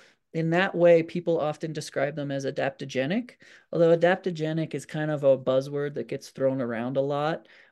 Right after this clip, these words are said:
But basically what it comes down to is that it does for you what you need, and it does for me what I need.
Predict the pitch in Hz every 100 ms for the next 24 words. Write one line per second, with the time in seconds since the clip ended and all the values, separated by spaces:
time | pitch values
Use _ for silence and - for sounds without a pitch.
0 | - 160 - 180 196 196 185 160 151 165
1 | 175 170 - _ _ _ _ _ _ -
2 | 196 208 190 151 139 160 180 - 202 208
3 | 220 160 160 156 - 175 185 190 - -
4 | 170 143 151 170 185 196 156 156 160 170
5 | 175 151 131 120 - - 147 - 165 160
6 | - 156 143 151 156 165 - - - 135
7 | 139 147 -